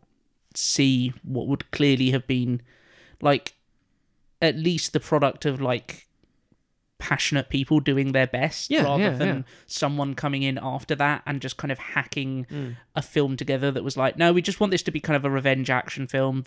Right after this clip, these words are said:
Speaker 1: with a bit of a gothy undertone."
Speaker 2: Yeah, phone it in. It's all we need.
Speaker 1: Yeah.
Speaker 2: Especially considering so many people came back from the first film who thought, "We're gonna design this film, but
Speaker 1: Yeah.
Speaker 2: with a different flavour." It's like doing a
Speaker 1: Mm.
Speaker 2: second album, but the second album's a different concept album. You're like,
Speaker 1: Mm.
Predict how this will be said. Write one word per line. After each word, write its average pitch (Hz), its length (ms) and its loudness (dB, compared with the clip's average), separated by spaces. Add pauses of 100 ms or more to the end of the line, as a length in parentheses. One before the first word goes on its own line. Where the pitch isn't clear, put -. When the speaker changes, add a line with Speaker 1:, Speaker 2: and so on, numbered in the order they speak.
(100)
Speaker 1:
with 139 120 2
a 135 40 0
bit 127 160 0
of 135 80 -4
a - 40 -12
gothy 135 400 -2
undertone." 135 540 -2
Speaker 2:
Yeah, - 120 -8
phone 156 220 2
it 151 80 0
in. 117 220 -2
It's 120 100 -4
all 135 60 2
we 139 80 2
need. 139 100 2
Speaker 1:
Yeah. 131 100 -2 (460)
Speaker 2:
Especially - 260 0
considering 165 280 0
so 170 140 0
many 156 100 0
people 139 180 -6
came 143 220 -4
back 135 300 -2
from 139 120 -14
the 117 80 -10
first 139 360 -2
film 117 300 -8 (400)
who 127 540 0 (460)
thought, 135 320 -2
"We're 147 100 -2
gonna 143 160 4
design 135 480 0
this 127 240 -4
film, 120 380 -4
but 147 60 -10
Speaker 1:
Yeah. 147 180 4
Speaker 2:
with 139 120 4
a 135 60 4
different 139 560 0 (100)
flavour." 139 540 0
It's 139 120 -2
like 196 100 0
doing 185 160 2
a 156 40 -2
Speaker 1:
Mm. - 20 -2
Speaker 2:
second 151 320 -4
album, 131 400 0 (320)
but - 240 0 (100)
the 135 80 -2
second 120 240 0
album's 120 300 0
a 113 100 -2
different 120 360 -2
concept 135 400 -2
album. 107 260 -6
You're 117 100 -2
like, 135 80 0
Speaker 1:
Mm. 123 120 -6